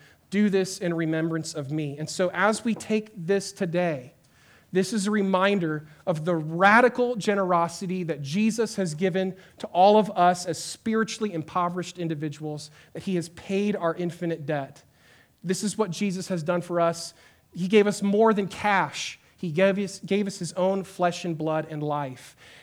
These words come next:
And then as a result of this gift of grace to us, our grace should overflow as we look at the poor and how we treat the poor.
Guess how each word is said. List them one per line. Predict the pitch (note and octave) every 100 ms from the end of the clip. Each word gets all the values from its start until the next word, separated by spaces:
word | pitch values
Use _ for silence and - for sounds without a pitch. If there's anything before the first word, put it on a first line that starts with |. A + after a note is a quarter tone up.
| -
And | E3+ E3+
then | F#3+
as | F#3 F#3
a |
result | F3 F3 C#3+ G#3 A3+
of | F3+ C#3+
this | F3+ A3 A3
gift | D#3+ G3+ F3 - - - _ _ _ -
of | C#3+
grace | D#3 G3 G3+ F#3
to | - G#3+
us, | D#3 C#3 - -
our | E3 F3+
grace | E3+ F3+ F3
should | - E3 E3
overflow | F#3+ F3+ F3+ - - F#3+ F3+ D3+ C3+ C3+ _ _ _ _ _ -
as | D#3 D#3
we | E3+ F3 F3 - - - _ _ _ - - -
look | F3+ F#3
at | F#3
the |
poor | - E3+ E3 D#3
and |
how | C#3 D#3+
we | D#3
treat | D3 C#3+ C#3
the |
poor. | B2 - B2 A2+